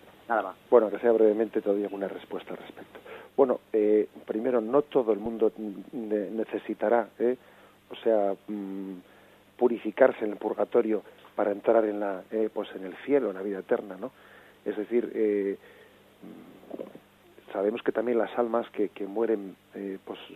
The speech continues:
Speaker 2: suficientemente purificadas, ¿no? En esta vida, porque uno ya en esta vida puede purificarse, ¿m? De manera que se prepare a contemplar directamente el rostro de Dios.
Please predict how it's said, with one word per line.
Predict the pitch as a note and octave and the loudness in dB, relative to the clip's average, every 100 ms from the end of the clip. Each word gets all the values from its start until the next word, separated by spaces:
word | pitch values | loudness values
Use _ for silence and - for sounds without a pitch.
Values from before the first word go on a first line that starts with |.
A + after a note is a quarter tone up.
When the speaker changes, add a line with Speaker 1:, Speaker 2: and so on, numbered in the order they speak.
| - | -18
Speaker 2:
suficientemente | - F#2+ - B2+ A#2 A2+ A#2 A2+ A2 | -14 -12 2 2 4 0 0 -2 -4
purificadas, | G2+ F#2 - - C#3+ C#3 G#2+ - | -4 -10 -12 -4 2 2 0 -4
¿no? | B2+ C#3 - - - - - - _ - | -6 -6 -14 -20 -20 -20 -20 -20 _ -8
En | G#2 | -6
esta | G#2+ - | -4 -4
vida, | G#2+ A#2 | -2 0
porque | A2+ - A#2 | -2 -4 -4
uno | A2+ | -2
ya | A#2 | 0
en | A2 | -2
esta | G#2 A2 | -2 -2
vida | A#2 B2+ | 2 2
puede | C#3+ B2+ | 4 2
purificarse, | B2+ G2+ F#2+ - - B2+ B2+ - - - _ _ A2+ | 0 -6 -12 -14 -4 -4 -4 -8 -14 -14 _ _ -16
¿m? | A2+ - _ _ B2 G#2 F#2+ | -16 -16 _ _ -18 -16 -8
De | F#2+ | -6
manera | G2 G#2+ | -2 -2
que | G#2+ | -2
se | - | -6
prepare | G#2+ - - A2 G#2 - - - - - _ | -8 -6 -2 -2 -2 -6 -20 -20 -20 -20 _
a | G#2+ | -6
contemplar | - G#2 G#2 F#2+ A2 G2 | -4 -8 -8 -2 -2 -2
directamente | G2+ G#2 F#2+ G2+ F#2+ | -4 -4 -4 -6 -4
el | F#2+ | -6
rostro | F#2+ - E2+ | -6 -10 -12
de | F2 | -2
Dios. | A2+ C3 - | 0 0 -4